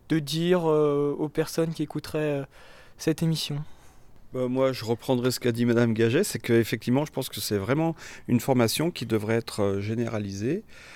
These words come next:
Speaker 2: aux élèves et finalement à tous les personnels, euh, euh, de, du, du lycée ou des, des, des collèges.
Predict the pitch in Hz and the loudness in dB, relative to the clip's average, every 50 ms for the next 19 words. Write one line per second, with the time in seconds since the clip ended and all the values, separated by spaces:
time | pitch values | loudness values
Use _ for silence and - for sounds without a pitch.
0 | - - - - - - - 156 170 165 160 156 151 143 139 135 120 117 113 110 | -20 -20 -20 -20 -8 0 2 4 6 6 6 6 4 4 2 2 2 2 2 4
1 | 123 151 190 208 202 - - - 127 123 147 160 - - 135 131 120 110 135 156 | 4 4 2 2 0 -2 0 0 2 2 2 2 0 -2 -2 0 0 2 2 2
2 | 185 202 - - 117 107 104 - - - 180 185 180 175 170 170 165 160 147 135 | 0 0 -2 -2 -2 -4 -4 -4 -6 -6 -4 -4 -4 -4 -4 -4 -2 -2 -2 -2
3 | - - 127 - - - 117 110 123 147 180 190 175 147 120 110 104 104 - - | -2 -4 -4 -4 -4 -4 -2 0 0 0 0 0 0 0 0 0 -2 -6 -10 -16
4 | - - - - - 107 107 104 101 101 110 110 107 107 104 107 104 101 98 98 | -20 -20 -12 -6 -2 0 0 0 0 0 0 2 2 2 2 2 0 -2 -4 -6
5 | 101 101 101 101 95 95 101 104 101 107 104 - - - 135 139 151 165 175 180 | -6 -6 -6 -6 -8 -8 -6 -6 -4 -4 -4 -2 0 2 4 4 4 4 4 2
6 | 165 135 107 92 98 98 95 101 98 95 98 95 95 95 92 98 95 - - 107 | 0 -2 -4 -6 -6 -6 -6 -6 -6 -6 -6 -6 -6 -6 -6 -6 -6 -2 0 0
7 | 110 123 160 190 180 139 | 2 2 0 0 -2 -6